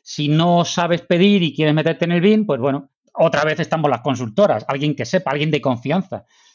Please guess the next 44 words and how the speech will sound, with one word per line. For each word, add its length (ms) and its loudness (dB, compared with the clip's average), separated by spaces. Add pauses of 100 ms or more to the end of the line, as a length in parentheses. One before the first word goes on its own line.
(160)
¿vale? 260 -4
Tendrás 300 0
que 140 -6
confiar 320 0
en 80 -2
ese 180 -2
primer 580 -2 (240)
consultor 640 0
para 180 0
que 100 -4
sea 200 0
el 80 0
que 120 0
te 100 0
haga 140 2
los 160 2
procesos 460 -4
de 80 -4
selección, 540 0
de 60 0
algún 260 -2
modo, 320 0 (480)
¿no? 140 -6
Que 80 -6
te 80 -4
haga 120 -2
unas 160 -2
pequeñas 320 -4
pruebas. 480 -2 (420)
No 120 -2
sé 120 0
si 180 0
a 100 2
vos, 180 0
a 60 4
alguno 220 2
de 60 4
vosotros 340 0
os 80 -6
han 160 0
tenido 220 2
que 80 0
hacer 200 0
una, 380 0